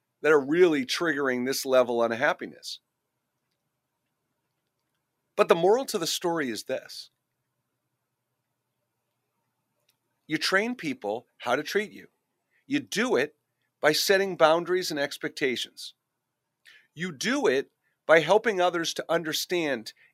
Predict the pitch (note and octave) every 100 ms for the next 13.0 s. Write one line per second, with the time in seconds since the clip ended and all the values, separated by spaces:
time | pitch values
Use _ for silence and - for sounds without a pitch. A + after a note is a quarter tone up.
0 | - D#3 B2+ C#3+ F3+ - B3 G3+ F3+ -
1 | F#3 F#3+ C#3 F#2+ F#2 - _ _ _ -
2 | C3+ B2+ E3+ - E3+ D#3 D#3 F3+ F3+ E3+
3 | B2 F#2+ - - - - _ _ _ -
4 | G3 G#3+ F4 - B3+ A#3 - F#3+ D#3+ A#3
5 | F3+ G#2+ G2 - - D#2 - - _ _
6 | _ G#2+ C#3 A#3 - C#3 E3 G3+ G3 D#3
7 | E3+ - F#3 A#3 G3+ A#2+ G#2 F2 - D#2+
8 | - - _ _ _ _ - G#3+ A#3 F3
9 | C#3 D3 C#3 - C#3+ G#2 E3 A#2+ - B2
10 | C#3 E3+ F3 C#3+ B2 C#3+ E3 E3 C3 -
11 | E3 D#3+ D#3+ D#3+ D3 C#3 E3+ G3 - F#2+
12 | - _ _ _ _ _ - C#4+ D3